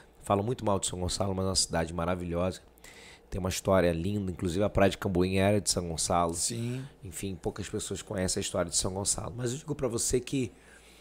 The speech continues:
Speaker 1: não importa de onde você é, importa quem você é. É que é possível crescer, é possível prosperar, mesmo num ambiente hostil ou num ambiente que tenha escassez de recursos.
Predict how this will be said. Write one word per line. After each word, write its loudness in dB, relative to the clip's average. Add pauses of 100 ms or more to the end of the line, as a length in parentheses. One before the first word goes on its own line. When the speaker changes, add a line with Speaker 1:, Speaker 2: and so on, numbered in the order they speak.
(180)
Speaker 1:
não 0
importa 4
de 0
onde -2
você -2
é, 0 (600)
importa -2
quem -6
você 0
é. -4 (1120)
É -6
que -4
é 0
possível -2
crescer, -4 (560)
é 0
possível -4
prosperar, -2 (580)
mesmo 4
num 2
ambiente 0
hostil 2 (480)
ou -2
num 4
ambiente 2
que -2 (460)
tenha 0
escassez 4
de 0
recursos. -4